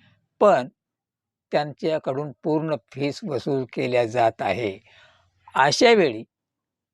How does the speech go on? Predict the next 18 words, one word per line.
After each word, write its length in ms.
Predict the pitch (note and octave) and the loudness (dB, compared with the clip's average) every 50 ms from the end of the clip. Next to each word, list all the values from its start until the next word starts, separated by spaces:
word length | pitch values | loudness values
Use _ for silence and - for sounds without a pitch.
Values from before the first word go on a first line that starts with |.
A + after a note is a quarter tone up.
| _ | _
सरकारनं 720 | - - - C#3+ C#3 C#3 - F#3 F3 E3+ D#3 C3+ A#2 A2+ - - _ _ _ _ _ _ _ _ _ _ _ _ _ | -12 -4 -2 0 0 0 2 2 2 2 2 -2 -8 -14 -16 -20 _ _ _ _ _ _ _ _ _ _ _ _ _
जी 280 | C#4+ G3+ A#2+ B2 E3+ F#3 | -20 -16 -6 -4 -2 -2
मनोजदादा 540 | F#3 D#3+ D#3+ F3+ G#3 G3 F#3 F3+ E3+ F3 E3+ | 0 -2 -2 -2 0 2 2 2 2 2 0
जरांगे 300 | D#3 D#3+ D#3 D#3 D3 C#3+ | 0 -2 -4 -4 -6 -6
पाटलांची 520 | - C#3 B2+ A2 B2 B2 B2 A#2+ - - | -4 -4 -4 -4 -6 -8 -10 -8 -8 -8
मागणी 400 | A2+ G2 E2+ F2+ F#2+ A#2 C#3+ E3 | -8 -6 -8 -8 -6 -4 -4 -4
होती 320 | D3 A#2 G2+ - - A2 - _ _ _ _ _ _ _ _ _ - | -4 -4 -6 -10 -14 -20 -20 _ _ _ _ _ _ _ _ _ -2
की 100 | - - | -2 -2
आम्हाला 540 | - - - C3+ C#3+ D#3+ D3 A#2+ G#2 A#2 - - _ _ _ _ _ _ _ _ _ _ _ _ _ - | 0 0 -2 0 2 2 2 2 0 -2 -4 -8 _ _ _ _ _ _ _ _ _ _ _ _ _ -4
ओबीसीमधून 800 | G3 D#3 C#3+ C#3 C#3 F3 D#3+ - F#3 D#3+ C#3 C3+ C3 D3+ D#3+ | -2 0 0 2 2 0 0 0 -2 0 0 0 0 2 2
आरक्षण 440 | D3 C#3 C3+ C3+ - - D#3 C#3+ C#3 | 2 2 2 0 0 -2 -2 -2 0
द्या, 140 | B2+ C3+ B2+ - _ _ _ _ _ _ _ _ _ _ _ _ _ _ _ _ _ _ _ _ _ _ | 0 0 -2 -2 _ _ _ _ _ _ _ _ _ _ _ _ _ _ _ _ _ _ _ _ _ _
कुणबी 340 | - C3+ B2+ C3+ C3+ D3+ E3 | -2 0 0 2 2 2 2
म्हणून 260 | D#3+ D#3 D#3+ D#3+ D#3 | 2 2 2 2 2
आरक्षण 460 | D3+ C#3+ C#3 B2+ - - D3+ C#3+ C3+ | 2 2 0 0 -2 -2 -2 -2 -2
द्या, 160 | B2 C3 C3 C#3 - _ _ _ _ _ _ _ _ _ _ _ _ _ _ _ _ | -4 -4 -6 -6 -12 _ _ _ _ _ _ _ _ _ _ _ _ _ _ _ _
कारण 300 | - D3 C#3 C#3 D#3 E3 D3+ - _ _ _ _ | 0 2 4 4 2 0 -4 -8 _ _ _ _
पूर्वा-, 500 | - D3+ B2 B2+ C3 C3+ D3 D3+ E3 E3 | -6 -4 -2 -2 0 2 4 4 4 2